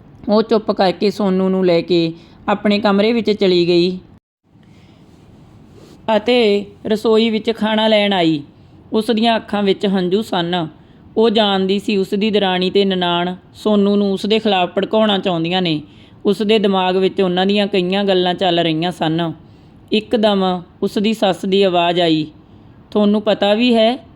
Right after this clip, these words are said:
ਕਾਜਲ ਕਿੰਨਾ ਜ਼ਿਆਦਾ ਧਿਆਨ ਰੱਖਦੀ ਹੈ ਆਪਣੇ ਸੋਨੂੰ ਦਾ? ਤੁਸੀਂ ਆਪਣੇ ਬੱਚਿਆਂ ਲਈ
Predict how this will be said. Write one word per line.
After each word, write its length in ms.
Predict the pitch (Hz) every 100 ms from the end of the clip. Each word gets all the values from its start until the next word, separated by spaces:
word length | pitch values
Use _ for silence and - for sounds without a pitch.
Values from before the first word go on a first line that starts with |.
| -
ਕਾਜਲ 320 | 214 208 202
ਕਿੰਨਾ 320 | 196 208 208 208
ਜ਼ਿਆਦਾ 260 | 196 202
ਧਿਆਨ 260 | 202 233 226
ਰੱਖਦੀ 420 | 220 226 202 196
ਹੈ 100 | 202
ਆਪਣੇ 260 | 196 - 202
ਸੋਨੂੰ 380 | 208 190 185 185
ਦਾ? 200 | 185 190 - - - -
ਤੁਸੀਂ 260 | 214 208 226
ਆਪਣੇ 300 | 208 214 214
ਬੱਚਿਆਂ 400 | 202 185 - 196
ਲਈ 320 | 196 202 208